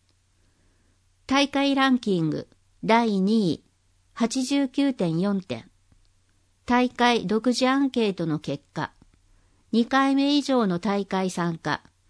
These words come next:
四十三パーセント。壱岐への同行者一名以上、四十一パーセント。大会前後に観光を行った、五十八パーセント。二泊以上の壱岐滞在、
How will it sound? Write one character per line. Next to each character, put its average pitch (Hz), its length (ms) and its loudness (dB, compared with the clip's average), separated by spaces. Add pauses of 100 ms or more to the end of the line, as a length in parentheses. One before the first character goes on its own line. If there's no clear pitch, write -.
(140)
四 247 220 4
十 190 180 0
三 185 300 -2
パ 180 200 -2
ー 175 40 0
セ 175 200 -4
ン 156 80 -4
ト。 - 220 -8 (840)
壱 269 140 6
岐 269 180 0
へ 233 100 2
の 180 160 0
同 214 280 2
行 208 240 0
者 143 340 -6
一 220 280 -2
名 233 300 2
以 240 80 4
上、 147 320 -2 (520)
四 247 260 4
十 196 160 -2
一 165 240 -4
パ 185 160 -2
ー 190 60 -2
セ 180 200 -4
ン 160 80 -6
ト。 - 200 -10 (800)
大 262 220 2
会 269 300 0
前 285 240 2
後 214 100 2
に 170 140 2
観 190 300 -4
光 185 180 -2
を 175 240 2
行 170 100 -2
っ 151 180 -2 (120)
た、 - 220 -8 (540)
五 190 120 2
十 240 240 0
八 220 280 -4
パ 214 180 0
ー 214 40 -2
セ 208 180 -6
ン 170 80 -4
ト。 - 220 -14 (800)
二 254 160 6
泊 285 300 0
以 294 100 2
上 220 260 2
の 160 280 0
壱 190 100 -2
岐 240 240 0
滞 226 260 0
在、 127 280 -12